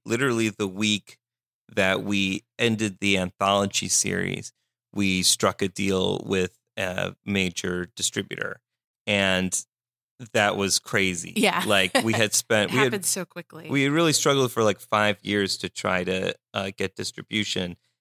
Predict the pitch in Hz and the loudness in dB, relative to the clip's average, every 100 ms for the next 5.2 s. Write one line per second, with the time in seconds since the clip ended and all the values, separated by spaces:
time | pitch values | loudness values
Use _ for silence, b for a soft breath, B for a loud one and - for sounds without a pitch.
0 | _ - 98 92 92 101 117 139 - 120 | _ -2 0 2 -2 0 2 2 2 2
1 | 110 113 104 101 95 95 - 226 269 - | 0 2 2 2 0 -2 -12 -6 -4 -2
2 | 285 220 214 208 208 202 - 101 95 95 | -2 0 0 0 2 2 2 2 4 2
3 | - - 110 120 104 127 117 131 139 123 | -2 -4 0 2 2 0 0 0 2 -2
4 | 117 110 101 - - - 110 104 - 101 | 0 0 0 -4 -10 -4 0 0 2 2
5 | 95 95 | 4 2